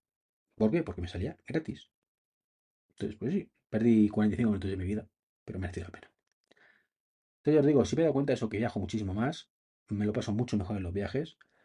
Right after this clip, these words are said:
y hago muchas cosas que antes no hacía. Y eso sí es feliz, te hace feliz. Cuando te permite hacer cosas que antes no podías hacer o no querías hacer por cuestiones económicas. Así que un motivo más,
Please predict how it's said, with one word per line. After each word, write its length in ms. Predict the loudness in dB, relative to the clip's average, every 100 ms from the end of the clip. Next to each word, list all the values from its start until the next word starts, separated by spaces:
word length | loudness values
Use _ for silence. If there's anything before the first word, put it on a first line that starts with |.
| _ _
y 140 | -2
hago 260 | 0 0 -2
muchas 280 | 0 0 0
cosas 300 | -2 -4 -4
que 80 | -4
antes 200 | -4 -4
no 100 | -6
hacía. 260 | -8 -18 -16
Y 160 | 2 2
eso 300 | 2 -4 -12 _
sí 300 | -6 2 2
es 100 | 2
feliz, 380 | -10 -12 -12 -14 -8
te 80 | -6
hace 140 | -6
feliz. 240 | -12 -14 _ _ _ _ _
Cuando 220 | -10 -10
te 60 | -6
permite 260 | -4 -2
hacer 160 | -4 -4
cosas 240 | -6 -6
que 120 | -4
antes 220 | -4 -2 -8
no 100 | -8
podías 260 | -8 -6
hacer 280 | -6 -6 -8 _ _ _
o 220 | 0 0 0
no 160 | -6 -6
querías 260 | -6 -8
hacer 260 | -4 -4 -2
por 180 | -4 -4
cuestiones 380 | -10 -8 -10 -12
económicas. 580 | -20 -20 -20 -20 -20 _ _ _ _ _ _ _ _ _ _ _ _ -20 _ _ _
Así 220 | -6 0
que 100 | 0
un 160 | 2 2
motivo 300 | 2 2 2
más, 280 | 0 0